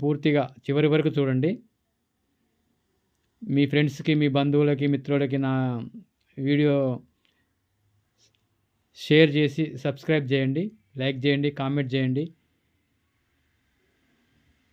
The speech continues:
ఇవి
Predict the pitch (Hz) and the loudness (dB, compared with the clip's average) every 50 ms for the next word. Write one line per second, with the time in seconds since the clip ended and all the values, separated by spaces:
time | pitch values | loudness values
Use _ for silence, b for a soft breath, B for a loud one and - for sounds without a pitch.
0 | _ - - _ _ _ _ _ _ _ _ _ - - _ _ _ _ _ _ | _ -20 -20 _ _ _ _ _ _ _ _ _ -20 -20 _ _ _ _ _ _
1 | _ _ _ _ _ _ _ _ _ _ _ _ _ _ _ _ _ _ _ _ | _ _ _ _ _ _ _ _ _ _ _ _ _ _ _ _ _ _ _ _
2 | _ 135 131 151 | _ -2 -2 -2